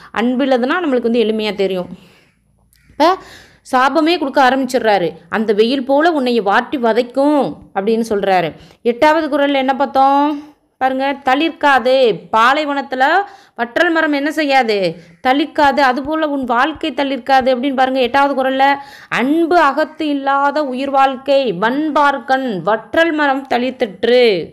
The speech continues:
அன்பு உன்னுடைய அகத்தில் இல்லாத உயிர் வாழ்க்கை எதற்கு சமம்? வன்பால்கண்ணா என்னது? பாலைவனம். பாலைவனத்துல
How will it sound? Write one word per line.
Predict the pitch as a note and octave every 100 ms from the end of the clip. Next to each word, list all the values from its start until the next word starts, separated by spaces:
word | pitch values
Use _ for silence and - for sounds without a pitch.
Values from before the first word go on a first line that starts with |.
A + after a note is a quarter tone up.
| - _ _ - - -
அன்பு | G3 C4 D4+ D#4+ F4
உன்னுடைய | C#4 C4 B3 G#3
அகத்தில் | A3+ C#4+ D4+ C#4+
இல்லாத | C4+ C4 C4+ D#4+
உயிர் | C4 C#4+
வாழ்க்கை | C#4+ C#4+ C#4 D4
எதற்கு | A#3+ A#3 D4+ E4
சமம்? | - D4 D4 C4+ F3
வன்பால்கண்ணா | G#3+ C4 D4+ D#4+ D#4 D#4 D4 C#4 C#4+
என்னது? | D4 C#4 B3 A3
பாலைவனம். | G#3+ A#3+ C#4 C#4+ C4 C4 C4 A#3
பாலைவனத்துல | A3 A3+ C#4 D4+ C#4+ C4+ A#3 A#3+ B3